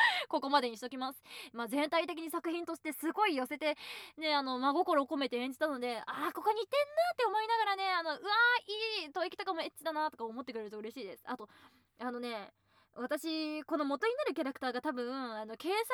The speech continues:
とかで色々やってるから、初めてでも、あの、フェラとかは結構うまくできるんじゃないかなと思って、結構ジュボジュボ激しく最初からうまくできるように演じたりとかしてました。ただ、耳なめは初めて聞いたみたいなリアクションをしてたので、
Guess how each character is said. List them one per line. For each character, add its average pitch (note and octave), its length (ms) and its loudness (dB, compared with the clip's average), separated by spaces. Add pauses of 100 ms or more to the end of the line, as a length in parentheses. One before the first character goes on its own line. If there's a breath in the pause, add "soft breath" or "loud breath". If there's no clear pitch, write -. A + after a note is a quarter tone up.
(140)
と C5 80 0
か G#4+ 100 2
で B3+ 100 2
色 A#3+ 220 -4
々 C4+ 140 -2
や C4 100 -2
っ - 20 -8
て C#4+ 120 -10
る C#4 100 -6
か G#3 80 -10
ら、 G3 180 -4
初 C4 240 -4
め D#5 120 4
て B3+ 100 -2
で A3+ 80 -8
も、 G#3+ 340 -10 (360 loud breath)
あ A3 180 -4
の、 G3+ 400 -12
フ F#4 80 0
ェ - 40 4
ラ A#4+ 120 8
と - 80 -8
か A#3 100 -4
は G3 80 -4
結 - 200 -8
構 C#4 100 0
う D#4+ 140 -2
ま G4 100 4
く C4 100 -2
で A#3 100 -2
き F4+ 120 0
る E4+ 80 -4
ん - 20 -8
じ A#3 60 -4
ゃ A#3 40 -4
な A3+ 100 -8
い G#3+ 40 -10
か G#3 80 -10
な G#3+ 80 -6
と - 80 -10
思 G3+ 80 -14
っ - 20 -14
て、 A#3 80 -10
結 C#4+ 160 -2
構 A#3 120 -2
ジ G#3 80 -2
ュ C4 40 0
ボ D4+ 100 2
ジ A3 80 -2
ュ - 20 -8
ボ G#3 60 -6
激 A3+ 220 -4
し - 40 -10
く - 80 -18
最 A#3+ 160 -6
初 C4+ 80 -8
か C#4+ 80 0
ら C#4 60 0
う D4 40 -2
ま C#4 100 -2
く G#3+ 80 -10
で G3+ 80 -6
き B3 100 -4
る A3 60 -2
よ G3 100 -8
う - 20 -14
に G#3 160 -18 (280 loud breath)
演 B3+ 120 -2
じ A3+ 80 -6
た C4 80 -4
り G3 120 -6
と - 80 -14
か - 240 -8
し - 60 -20
て A3+ 120 -8
ま A3 160 -8
し - 60 -18
た。 - 180 -8 (380 loud breath)
た B4+ 200 4
だ、 F#4 80 8
耳 C#4+ 160 0
な A#4 240 -2 (140)
め F4 40 0
は D#4 180 4
初 C4+ 240 -2
め E4 120 -2
て G#3+ 80 -4
聞 B3 180 -10
い A#3 60 -8
た B3+ 100 -4
み A3 120 -10
た G3 60 -6
い G3+ 40 -8
な G3+ 80 -10
リ G#3 100 -4
ア A3+ 60 -4
ク - 80 -14
シ - 80 -4
ョ A3 60 -6
ン G#3+ 100 -10
を A3 80 -10
し - 60 -16
て B3 100 -2
た A#3 140 -4
の G#3 100 -12
で、 A#3 320 -2